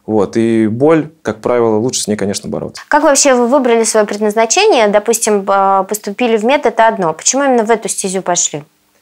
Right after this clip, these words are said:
Speaker 1: Ну, как правило, тут, э, сразу видно уже эффект от лечения. То есть пациент уже через несколько сеансов уже чувствует видимое облегчение. Ну, и в эту сторону я как раз и направлялся.
Speaker 2: Довольно молодой возраст, э,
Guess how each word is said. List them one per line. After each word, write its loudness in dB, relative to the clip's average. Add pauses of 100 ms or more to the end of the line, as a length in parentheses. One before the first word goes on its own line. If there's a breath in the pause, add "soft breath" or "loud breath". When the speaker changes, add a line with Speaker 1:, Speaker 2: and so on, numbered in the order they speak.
(560)
Speaker 1:
Ну, 4
как -4
правило, 2
тут, -4
э, 0
сразу 0
видно 0
уже 0
эффект -2
от -6
лечения. -2
То -4
есть -6
пациент -2
уже -4 (160)
через -4
несколько -2
сеансов -4
уже -4
чувствует -6
видимое -4 (260 soft breath)
облегчение. -2 (420 soft breath)
Ну, -4
и -4 (220)
в -4
эту -4
сторону -8
я -8
как -20
раз -14
и -14
направлялся. -16 (460)
Speaker 2:
Довольно 2
молодой 2
возраст, 0
э, 4